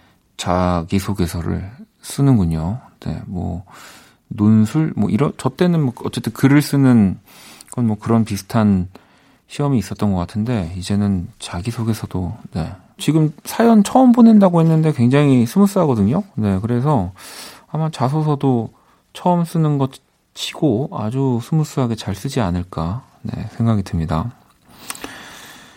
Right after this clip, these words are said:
구삼이오번님, 양쪽 눈에 다래끼가 났어요. 퉁퉁 부어 있으니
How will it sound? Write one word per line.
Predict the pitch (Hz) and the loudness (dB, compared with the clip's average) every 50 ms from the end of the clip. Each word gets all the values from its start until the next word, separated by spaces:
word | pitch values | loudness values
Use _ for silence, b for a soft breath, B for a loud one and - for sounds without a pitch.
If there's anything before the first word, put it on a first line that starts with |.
| B B B B B B B B B | B B B B B B B B B
구삼이오번님, | - - 147 139 147 160 160 151 143 135 131 120 117 113 110 117 135 143 131 104 92 87 | -6 -2 0 2 4 4 4 6 6 6 6 6 6 6 6 6 6 6 4 4 2 2
양쪽 | 95 98 107 131 151 151 - 170 170 165 | 0 2 2 2 2 0 2 2 2 2
눈에 | 156 147 143 143 139 131 127 123 | 2 2 2 4 4 4 2 2
다래끼가 | 120 - 117 107 120 120 - - 127 120 110 | 0 -4 -4 -2 -2 -2 -2 -4 -2 0 0
났어요. | 101 92 92 - - 127 143 147 127 101 95 | -2 -2 -4 -4 -4 -2 0 2 0 0 0
퉁퉁 | - - 185 180 - - 185 156 | 0 -2 -2 -2 2 2 0 0
부어 | - - 120 123 123 120 | 2 2 2 4 4 4
있으니 | 104 95 - - 107 127 143 135 98 85 | 2 0 0 0 2 4 4 4 2 2